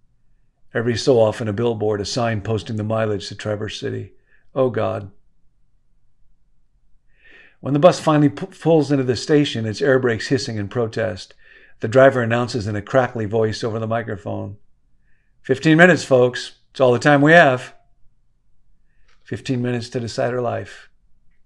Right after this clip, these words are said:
She checks herself in a compact mirror, smooths her hair, licks the lipstick off her lips, teeth. She looks at the tobacco stains on her fingers and wonders if her parents will notice, if they're there.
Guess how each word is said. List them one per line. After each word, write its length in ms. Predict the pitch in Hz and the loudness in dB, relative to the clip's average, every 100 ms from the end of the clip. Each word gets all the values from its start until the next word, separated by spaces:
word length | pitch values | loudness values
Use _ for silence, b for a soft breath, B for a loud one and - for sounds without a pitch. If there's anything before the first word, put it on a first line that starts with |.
| _ _ _ _ _ - | _ _ _ _ _ -20
She 160 | - 147 | -6 -4
checks 260 | 175 175 131 | -2 -2 -4
herself 380 | 120 131 113 | -8 -8 -8
in 60 | 131 | -10
a 40 | |
compact 500 | 107 120 110 120 - | -8 -10 -8 -12 -12
mirror, 380 | 117 113 113 113 _ _ _ _ _ _ _ | -12 -12 -12 -14 _ _ _ _ _ _ _
smooths 360 | - - 160 147 | -12 -2 -2 0
her 100 | 131 | -2
hair, 480 | 107 107 107 104 - _ _ _ _ _ _ _ _ 127 | -4 -8 -10 -12 -20 _ _ _ _ _ _ _ _ -4
licks 180 | 131 | -2
the 100 | - | 0
lipstick 440 | 127 123 - 127 131 | 0 0 -2 -6 -4
off 180 | 113 143 | -4 -4
her 80 | |
lips, 440 | 117 104 - - - | -4 -6 -8 -18 -16
teeth. 440 | - 107 104 - - _ _ _ _ _ | -8 -8 -8 -14 -20 _ _ _ _ _
She 200 | - 123 | -6 -2
looks 220 | 113 120 | -2 -2
at 80 | 120 | -4
the 80 | 120 | -4
tobacco 400 | 120 123 123 131 | 0 2 2 -2
stains 420 | 113 123 123 113 | -4 -6 -4 -4
on 100 | 117 | -6
her 100 | 123 | -6
fingers 480 | - 110 110 110 110 | -8 -8 -8 -10 -8
and 200 | 113 110 b b b | -10 -12 b b b
wonders 320 | 107 113 113 107 | -6 -4 -4 -4
if 80 | |
her 100 | 120 | -6
parents 360 | - 113 107 101 | -6 -6 -6 -6
will 80 | 120 | -8
notice, 540 | 104 101 104 - - - - - - _ _ _ _ - | -6 -6 -10 -14 -20 -20 -20 -20 -20 _ _ _ _ -10
if 160 | 110 | -8
they're 140 | 123 117 | -6 -4
there. 400 | 98 98 95 | -4 -6 -10